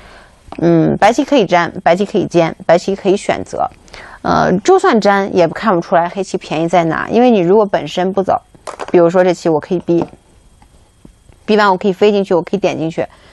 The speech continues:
都是我存在的变化。但是当你点完了，这棋就没有了，这棋就失去了无数的变化。但是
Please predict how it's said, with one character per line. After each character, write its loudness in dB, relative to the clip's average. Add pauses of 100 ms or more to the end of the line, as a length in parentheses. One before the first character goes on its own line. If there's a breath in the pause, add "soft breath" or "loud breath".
(180 soft breath)
都 2
是 -2
我 -2
存 -12
在 2
的 -4
变 -2
化。 -4 (480 soft breath)
但 2
是 0
当 2
你 6
点 2
完 2
了， -2
这 -8
棋 -8
就 -2
没 -4
有 -4
了， -10 (380)
这 4
棋 -2
就 2 (840 soft breath)
失 0
去 2
了 4
无 0
数 0
的 4
变 -2
化。 -6 (3000 soft breath)
但 -2
是 0